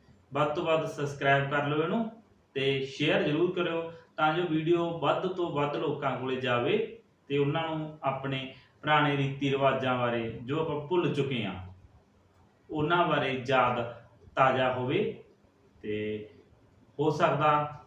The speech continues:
ਵੀ ਉਹ ਯਾਦਾਂ ਤਾਜ਼ਾ ਕਰਨ ਲਈ ਇਹਨਾਂ ਨੂੰ ਦੁਬਾਰਾ ਤੋਂ, ਇਹਨਾਂ ਨੂੰ ਉਜਾਗਰ ਕਰਨ, ਦੁਬਾਰਾ ਤੋਂ ਇਹਨਾਂ ਨੂੰ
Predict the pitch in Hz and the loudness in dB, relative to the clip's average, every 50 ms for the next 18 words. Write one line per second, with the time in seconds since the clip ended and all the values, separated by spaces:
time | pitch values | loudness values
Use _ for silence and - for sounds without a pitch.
0 | - 127 135 143 143 139 - 151 151 160 170 165 156 139 - - - _ _ _ | -8 -4 -4 -4 -4 -4 -6 -4 -2 0 0 0 -2 -4 -8 -12 -18 _ _ _
1 | _ - 120 113 151 147 139 - - 139 139 135 139 135 131 131 131 131 - 135 | _ -14 -6 0 2 2 2 2 2 0 0 2 4 4 4 4 2 0 0 0
2 | 127 123 123 123 127 127 123 117 - - - - - - 139 135 139 151 151 147 | 0 0 0 -2 -2 -2 -4 -6 -8 -12 -18 -20 -14 -8 -6 -4 -4 -2 -2 -2
3 | 147 139 131 135 127 127 131 147 160 160 - 135 127 117 - - - - - - | -2 -2 -2 0 2 4 4 4 4 2 2 0 -2 -2 -4 -6 -10 -16 -20 -20
4 | _ _ _ _ _ _ _ _ _ _ _ _ _ _ _ - 131 120 139 143 | _ _ _ _ _ _ _ _ _ _ _ _ _ _ _ -8 -4 -2 0 0
5 | 143 139 135 131 - - - - 147 143 240 - - - - 123 120 - - 120 | 2 2 0 0 -2 -6 -8 -4 -2 2 4 4 4 2 0 -2 -4 -4 -2 -2
6 | 123 123 143 147 143 131 120 123 123 123 127 139 143 139 139 135 131 127 123 127 | 0 0 0 -2 -2 -4 -4 -2 0 2 2 2 2 0 -2 -2 -4 -4 -2 -2
7 | 131 131 127 127 123 120 120 | -2 -2 -2 -4 -4 -6 -8